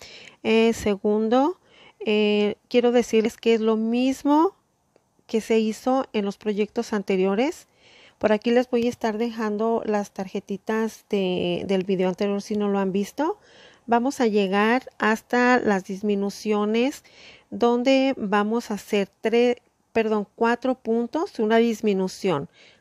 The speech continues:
¿Recuerdan? Y la siguiente vuelta, tres puntos, una disminución. Aquí, después de estas dos vueltas, vamos a hacer una variación. Aquí vamos a hacer cuatro vueltas de un punto en cada uno de los puntos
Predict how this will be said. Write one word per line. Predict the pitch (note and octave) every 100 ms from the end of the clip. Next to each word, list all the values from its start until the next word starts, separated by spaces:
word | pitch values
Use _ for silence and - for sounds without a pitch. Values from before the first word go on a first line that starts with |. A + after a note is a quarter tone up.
| -
¿Recuerdan? | G#3 - G#3 A#3 D#4+ G4 -
Y | G#3
la | G3+
siguiente | - G3 G3+ F#3+ A#3+
vuelta, | A3 A#3+ A3+ - C4 - - - - _ _
tres | - A3 A3+
puntos, | - G#3+ A3+ A3 C#4+ F4+ -
una | G#3+ G#3+ G#3+
disminución. | G#3+ G3+ G3+ F#3 F#3 - E3 - _
Aquí, | G#3+ G#3 - B3 D4 F#4 -
después | - A3 - A3
de | A3+
estas | A#3 - A3+
dos | A3+ G#3+
vueltas, | A3 A3 D4 D#4
vamos | B3+ G#3 A#3
a | G#3+
hacer | - A3+ A#3 - - - -
una | G#3+ A3
variación. | A3 G#3 F#3 F#3+ - F3+ C3 - _ _ _ _ _ _ _ -
Aquí | G3+ G3+ G3 A#3 B3+ D4+ -
vamos | G3+ G#3 A3+ -
a | G3+
hacer | - G#3+ G#3 G#3+ _
cuatro | - A3+ A3+ - C4
vueltas | A3 G#3 G#3 G#3 - D#4+ A4 - _
de | G#3+ G#3+
un | G#3 A3+
punto | - A3+ A3+ B3+
en | A3+
cada | A3 G#3 G#3+
uno | G#3+ G#3
de | A3 F#3+
los | F3 -
puntos | - G#3 A#3 D#4 F#4 -